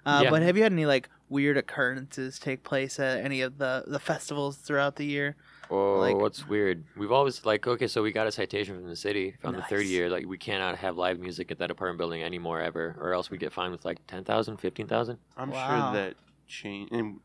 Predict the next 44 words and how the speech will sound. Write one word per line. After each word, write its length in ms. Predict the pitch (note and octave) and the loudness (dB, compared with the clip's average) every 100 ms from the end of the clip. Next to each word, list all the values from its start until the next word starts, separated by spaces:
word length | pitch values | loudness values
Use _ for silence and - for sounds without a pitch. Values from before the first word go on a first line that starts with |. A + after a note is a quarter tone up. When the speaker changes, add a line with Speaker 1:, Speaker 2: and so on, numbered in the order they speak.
| _ - | _ -14
Speaker 3:
I 80 | B2 | -10
wouldn't 340 | A2 F#2+ F#2+ | -10 -12 -14
think 220 | F#2 F2+ | -16 -12
it 40 | F2+ | -12
would 120 | F2+ | -10
be 120 | F#2 | -6
us, 320 | G2 F#2+ - - | -6 -6 -12 -14
be 100 | G2 | -14
the 80 | |
building. 460 | F#2 G2+ G2+ G2 G#2 - | -10 -8 -8 -10 -14 -10
Um, 100 | A2 | 0
Speaker 2:
Yeah. 260 | A2 G2 F2+ | 6 6 6
Speaker 3:
but 180 | A#2+ A#2+ - - - - | 2 -2 -4 -20 -16 -4
I 140 | A#2+ | -4
th-, 240 | - - _ - | -4 -12 _ -8
I'm 120 | C#3+ | -6
sure 200 | D3 A#3 | -2 0
there, 200 | D3+ A2 - _ | 2 2 0 _
there 160 | B2 | -8
was 120 | B2 - | -6 -8
somewhat 360 | - G2 F2+ | -10 -10 -10
lenient, 320 | F#2+ G2 F#2+ F2+ | -10 -10 -10 -12
'cause 120 | - | -10
there's 120 | B2 | -8
still 140 | - | -8
people 340 | G#2 G#2+ G2+ F#2+ | -8 -10 -10 -10
in 80 | F#2+ | -10
bands 360 | F2+ F#2 F#2 | -14 -14 -14
that 120 | - | -18
practice 400 | - G2+ F#2+ F#2 | -16 -16 -16 -20
there 180 | - G2 | -16 -14
and 120 | G2+ | -14
stuff. 320 | G2 - F#2+ - | -16 -16 -16 -12
Speaker 2:
Mm-hmm. 260 | G2+ C#3 | -10 -4
Speaker 1:
Yeah. 180 | C#3+ C3+ - - | -4 -4 -10 -6
Speaker 3:
Really? 360 | A2 D#3 C4 - | 0 0 -2 -8
Speaker 2:
Mm-hmm. 380 | G#2 G#2+ G#2 A#2 D#3 _ _ | -10 -10 -10 -10 -12 _ _
Speaker 3:
Your 120 | G3+ | 0
brother 220 | G3+ G#3 | 4 4
didn't 240 | G#3 G#3 G3+ | 2 -4 -8
practice 400 | F3+ G#3 C4 - | -8 -8 -10 -10
there? 240 | D#4+ D#4 - _ - | -8 -8 -14 _ -4
Speaker 2:
Oh, 120 | A2+ | -2
yeah, 160 | F#2+ | 0